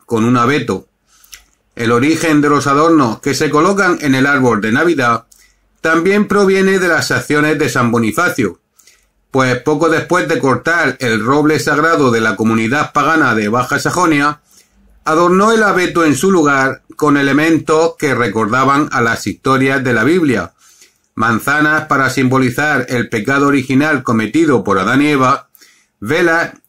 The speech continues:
que encendidas referían a la gracia de Dios e incluso representaciones de ángeles.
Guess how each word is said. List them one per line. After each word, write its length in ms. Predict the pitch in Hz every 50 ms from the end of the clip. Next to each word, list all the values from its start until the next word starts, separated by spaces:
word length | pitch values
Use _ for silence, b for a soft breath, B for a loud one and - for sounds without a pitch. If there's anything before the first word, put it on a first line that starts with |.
| _ _ -
que 120 | 151 147
encendidas 680 | 147 143 127 156 147 147 147 185 196 190 185 180 151 139
referían 680 | 143 139 127 131 135 127 127 156 165 156 127 101 101 -
a 100 | - 117
la 140 | 110 107 104
gracia 400 | 107 117 131 127 123 143 139 135
de 120 | 127 127 123
Dios 340 | 139 156 160 151 117 98 B B B B B B B -
e 100 | 139 139
incluso 560 | 139 131 123 135 170 185 185 185 - 165 135
representaciones 920 | 120 120 104 117 107 - 131 117 104 - - - - 143 139 135 131 113 110
de 80 | 127
ángeles. 460 | 147 180 180 - 139 104 90 82 -